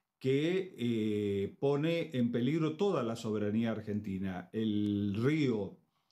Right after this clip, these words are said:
Paraguay-Paraná, eh, está en manos del Comando Sur y en esa Patagonia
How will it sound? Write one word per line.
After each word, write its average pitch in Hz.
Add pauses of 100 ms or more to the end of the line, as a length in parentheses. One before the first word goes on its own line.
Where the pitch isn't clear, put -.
(380)
Paraguay-Paraná, 123 (520)
eh, 113
está 135
en 135
manos 139
del 120
Comando 120
Sur 208 (160)
y 170 (180)
en 117
esa 156
Patagonia 170